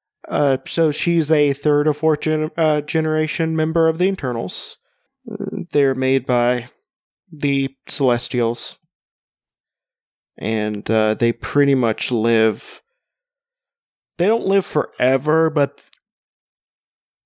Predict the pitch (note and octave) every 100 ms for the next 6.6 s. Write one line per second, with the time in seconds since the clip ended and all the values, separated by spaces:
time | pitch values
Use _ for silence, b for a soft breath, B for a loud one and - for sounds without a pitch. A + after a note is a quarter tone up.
0 | - - E3+ E3+ D#3+ D3+ D#3+ D3+ C#3 B2
1 | A#2+ - - A#2 A#2 B2 B2 B2+ A#2+ A#2+
2 | - - B2 A#2+ A#2 A2 A2 C3+ A#2+ A#2
3 | A#2 A2+ - - - G1+ - - - -
4 | _ _ _ _ _ _ C3 C3 A#2+ A2+
5 | B B D#3 D#3 C#3 - - B2 A#2 A2
6 | A2 - - - - -